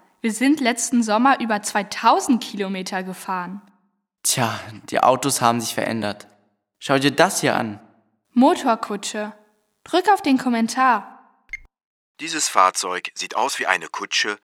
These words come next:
Speaker 3: aber ohne Pferde. Sie wurde mit einem Motor angetrieben.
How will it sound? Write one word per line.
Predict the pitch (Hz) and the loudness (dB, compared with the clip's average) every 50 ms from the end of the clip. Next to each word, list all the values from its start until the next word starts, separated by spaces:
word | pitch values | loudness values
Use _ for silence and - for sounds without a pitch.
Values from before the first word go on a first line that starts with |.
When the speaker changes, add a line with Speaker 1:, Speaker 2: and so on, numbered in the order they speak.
| _ _ _ | _ _ _
Speaker 3:
aber | - 95 - 76 - - | -6 -4 -4 -6 -8 -6
ohne | 110 120 127 135 | -6 -6 -6 -6
Pferde. | - - - 160 139 110 - - - _ _ _ _ _ _ _ _ _ | -10 -8 -6 -2 -2 -2 -4 -6 -14 _ _ _ _ _ _ _ _ _
Sie | - 117 113 101 | -12 -10 -6 -4
wurde | 107 104 101 110 | -4 -2 -2 -2
mit | 113 117 117 | -2 -2 0
einem | 110 113 120 123 131 | 0 0 0 -2 -2
Motor | 135 139 147 147 - 143 123 104 | 0 0 0 0 2 2 2 2
angetrieben. | 98 101 98 98 - - - 98 95 85 90 78 | 2 -2 -6 -8 -8 -8 -8 -8 -10 -12 -16 -20